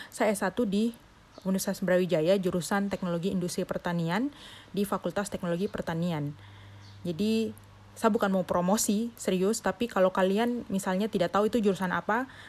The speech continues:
kalian bisa cari tahu sendiri, kalian bisa searching itu jurusan apa, dan itu lumayan terkenal kalau di Pulau Jawa. Jurusan itu tuh pokoknya terkenal lah.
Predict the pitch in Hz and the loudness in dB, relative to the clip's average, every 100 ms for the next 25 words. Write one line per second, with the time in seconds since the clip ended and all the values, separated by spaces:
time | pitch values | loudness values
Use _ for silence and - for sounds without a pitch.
0 | - - 220 240 208 190 180 - 180 180 | -4 2 4 4 2 0 -2 -2 -2 0
1 | 208 - 185 170 214 - 190 220 202 190 | 0 2 0 0 0 0 2 2 0 -4
2 | - 160 220 202 202 190 185 196 175 175 | -6 -6 -2 0 0 0 -2 -2 -2 -2
3 | 214 208 180 185 - 240 240 - - - | 0 0 0 -2 -2 0 0 -4 -12 -4
4 | 196 190 185 196 208 208 - - - 202 | 0 0 2 2 2 -2 -8 -16 -6 -4
5 | 196 202 220 214 185 196 190 202 196 170 | 0 2 2 2 4 4 4 0 2 2
6 | 165 175 170 - - - - - - 190 | 2 2 2 -2 -10 -20 -20 -8 0 2
7 | 208 196 226 254 285 - - - - - | 4 4 4 4 4 2 -2 -20 -20 -20
8 | - - 185 165 208 240 247 208 196 208 | -20 -4 -2 0 2 0 0 -2 0 2
9 | 190 160 | 2 0